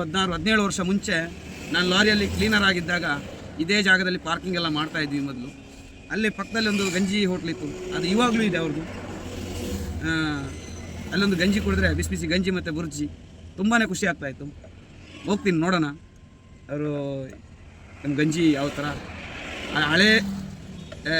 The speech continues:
ಟೇಸ್ಟ್ ಇದೆಯಾ ಅಲ್ಲ, ಇವಾಗ ಏನಾದರೂ ಬೇರೆ ಚೇಂಜ್ ಆಗಿದೆಯಾ ಏನಂತ ನೋಡೋಣ. ಬೈಕಂಬಾಡಿಯಲ್ಲಿ ದೀಪಕ್ ಪೆಟ್ರೋಲ್ ಪಂಪ್ ಇದೆಯಲ್ಲ, ಅದ್ರ ಪಕ್ಕದಲ್ಲಿ ಇದೆ ನಮ್ಮ ಬಾಬಣ್ಣನ ಗಂಜಿ ಅಂಗಡಿ. ನೋಡಿ, ಕ್ಯಾಂಟೀನ್ ಅಂತ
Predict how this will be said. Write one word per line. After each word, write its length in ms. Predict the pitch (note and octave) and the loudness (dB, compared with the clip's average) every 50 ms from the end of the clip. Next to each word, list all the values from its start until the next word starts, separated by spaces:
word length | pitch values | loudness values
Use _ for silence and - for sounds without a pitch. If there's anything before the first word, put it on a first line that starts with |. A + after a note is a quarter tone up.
| D#3+ D#3+ D#3 D#3 D3+ - | 4 6 4 4 4 4
ಟೇಸ್ಟ್ 220 | G#3 G#3 G3 G#3 F#3+ | 2 4 4 2 2
ಇದೆಯಾ 240 | F3 F#3 F3+ E3+ E3 D#3+ - - | 2 4 4 4 4 2 0 -2
ಅಲ್ಲ, 100 | D3+ D#3 D3+ D3 C#3+ C#3+ D3 - - - - - - - - - - - - D3+ | 0 0 0 0 -2 -4 -8 -10 -12 -12 -12 -12 -12 -12 -12 -12 -12 -4 0 2
ಇವಾಗ 160 | E3+ F3 F3 E3+ E3 | 4 4 6 6 6
ಏನಾದರೂ 260 | F3+ E3+ F#3+ E3+ D#3+ D3 F3 | 6 6 4 4 2 2 2
ಬೇರೆ 120 | F3+ F3+ E3 - | 2 2 2 2
ಚೇಂಜ್ 160 | F3 F#3 F#3 F3 D#3+ | 0 2 2 2 4
ಆಗಿದೆಯಾ 300 | D3+ D3+ - - C3+ C#3+ F3 - - - - - - - C3+ E3+ | 2 2 2 0 -2 -4 -6 -8 -8 -10 -10 -10 -6 -4 -2 0
ಏನಂತ 220 | E3+ E3 D3+ D3 C#3 C#3+ | 0 0 0 -2 -2 -4
ನೋಡೋಣ. 220 | D#3 D#3 C3+ B2 B2+ - A#2+ A2+ G#2+ G#2 G#2+ G#2 G#2 G2+ G2+ G2+ G2+ G2+ G2+ - - - - - - - - - - - - - - - - - - _ _ _ _ _ _ - | -4 -4 -6 -8 -10 -12 -12 -12 -12 -10 -10 -10 -8 -8 -8 -8 -10 -10 -12 -12 -12 -12 -12 -12 -12 -12 -12 -12 -10 -8 -8 -8 -8 -8 -10 -12 -12 _ _ _ _ _ _ 6
ಬೈಕಂಬಾಡಿಯಲ್ಲಿ 580 | G#3+ - B3+ A#3 A3 G#3+ G#3 G3+ G3 F#3+ F3+ D#3 | 8 8 8 10 12 12 12 12 12 10 8 6
ದೀಪಕ್ 320 | F3+ G3+ - - A3+ G#3+ - | 6 4 6 6 4 6 6
ಪೆಟ್ರೋಲ್ 240 | G3+ F3+ F3 F3+ D#3+ | 4 4 4 2 2
ಪಂಪ್ 140 | E3 E3+ D#3 D#3 | 2 2 2 2
ಇದೆಯಲ್ಲ, 220 | C#3 C#3 C3 B2+ - - - - | 2 2 2 0 -2 -4 0 2
ಅದ್ರ 140 | C#3 D#3 D#3 D3+ E3 | 2 2 4 2 0
ಪಕ್ಕದಲ್ಲಿ 400 | D#3+ - - G#3 G3 F3+ E3 D3+ C#3 | -2 2 6 6 8 8 8 6 4
ಇದೆ 100 | C#3+ D3 - - - - - - - - - - - - - - - - - - | 4 2 2 -4 -14 -16 -16 -16 -16 -16 -16 -16 -16 -16 -16 -16 -16 -16 -8 -4
ನಮ್ಮ 120 | C3+ C#3+ D3 C#3+ | -2 2 6 8
ಬಾಬಣ್ಣನ 440 | D#3 F3 F3+ G3 F#3+ F3+ E3+ E3 D#3 C3+ | 8 10 10 8 8 8 4 4 4 2
ಗಂಜಿ 260 | D3+ D#3+ D3+ C#3 D#3 D#3+ - - - - - - - - - - | 2 2 2 2 0 0 0 -4 -14 -18 -18 -18 -18 -10 -6 -4
ಅಂಗಡಿ. 200 | C#3+ C#3+ C3+ C#3 C#3+ - - - | -4 0 0 -2 -2 -2 -6 -4
ನೋಡಿ, 140 | C#3+ C#3+ B2+ - - - - - - - - - - - - - - | -4 -4 -4 -4 -10 -18 -18 -18 -18 -18 -18 -18 -18 -18 -18 -2 4
ಕ್ಯಾಂಟೀನ್ 280 | D#3 E3 E3 E3 E3 E3 | 4 4 4 6 4 2
ಅಂತ 100 | D#3+ D#3 | 4 6